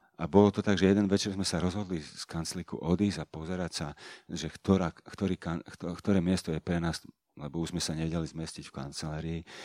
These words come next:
A, a objavili sme dom a na druhý deň sme ho mali, mohli sme ho kúpiť, lebo bol sponzor, ktorý bol nekresťan a povedal, že hej, on tak kupuje domy a však čo, kúpi dom pre nás, tak kúpil, dal nám peniaze.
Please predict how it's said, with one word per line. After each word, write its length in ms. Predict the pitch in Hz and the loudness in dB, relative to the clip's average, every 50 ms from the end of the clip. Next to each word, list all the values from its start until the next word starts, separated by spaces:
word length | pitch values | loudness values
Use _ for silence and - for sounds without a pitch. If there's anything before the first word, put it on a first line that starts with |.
| - - - - - _ - | -14 -14 -14 -16 -18 _ -2
A, 320 | - 87 80 80 80 67 | 2 4 4 4 4 0
a 140 | - _ - 82 | -2 _ 0 2
objavili 320 | 85 80 90 92 95 95 | 4 6 6 6 6 6
sme 240 | 92 78 82 82 76 | 4 4 0 -2 0
dom 240 | - 85 85 87 85 | 2 2 2 2 0
a 80 | 82 | -2
na 160 | 80 80 80 | -4 -4 -2
druhý 240 | 76 101 107 107 95 | 4 4 4 4 4
deň 160 | 87 90 82 | 0 -2 -4
sme 160 | - 87 82 82 | -2 0 0 0
ho 80 | 80 | 0
mali, 560 | 78 78 80 85 87 87 87 82 85 92 95 - _ - _ _ _ _ _ _ _ _ | 0 -2 -2 0 0 0 0 0 0 -2 -2 -6 _ -20 _ _ _ _ _ _ _ _
mohli 320 | - 92 90 87 82 80 | 2 6 6 6 6 4
sme 160 | 76 80 78 | 2 0 0
ho 80 | 76 76 | 0 -2
kúpiť, 560 | - - - 98 - - 110 107 98 - - | -2 2 0 0 2 4 2 2 2 0 -6
lebo 400 | 76 80 76 76 76 73 - - _ _ | -6 -6 -6 -6 -6 -8 -8 -12 _ _
bol 160 | 78 82 82 | -4 -4 -4
sponzor, 480 | 78 - - - 82 87 87 82 82 73 | -4 -4 -8 -6 -4 -4 -2 -2 -4 -6
ktorý 240 | - - 82 80 | -6 -6 -6 -6
bol 240 | 76 65 78 76 71 | -6 -6 -8 -8 -4
nekresťan 560 | 76 87 90 - - 98 92 - - 87 82 | -2 -4 -4 -2 -4 -6 -6 -4 -6 -6 -6
a 80 | 80 78 | -6 -6
povedal, 240 | - 90 85 82 80 | -4 -4 -4 -4 -4
že 240 | 80 82 80 69 67 | -4 -4 -4 -6 -6
hej, 320 | 92 101 104 101 95 107 | -8 -8 -8 -8 -6 -4
on 160 | 123 120 95 | -4 -4 -6
tak 400 | - - 71 67 - - - _ | -6 -6 -8 -8 -10 -14 -20 _
kupuje 400 | - - - - 78 78 73 73 | -14 -14 -10 -6 -4 -4 -4 -2
domy 320 | 73 80 78 80 80 78 76 | -2 -2 -4 -2 -4 -6 -6
a 80 | 76 | -8
však 480 | 78 - - - - - - 104 - - | -10 -12 -18 -18 -12 -8 -8 -8 -6 -6
čo, 160 | - 73 69 | -10 -10 -10
kúpi 240 | - - 76 - - | -10 -12 -10 -8 -8
dom 240 | 76 76 73 71 - | -6 -6 -6 -8 -8
pre 160 | - 73 69 | -8 -8 -6
nás, 160 | 73 73 - | -6 -8 -8
tak 160 | - 80 78 | -8 -12 -14
kúpil, 400 | - - - _ 85 82 73 - - - - | -12 -14 -12 _ -8 -8 -8 -8 -12 -20 -20
dal 180 | _ - 87 85 82 | _ 2 4 4 4
nám 160 | 82 76 - | 4 2 2
peniaze. 480 | - 87 85 82 82 82 80 78 82 78 | 4 6 8 10 10 8 8 6 4 2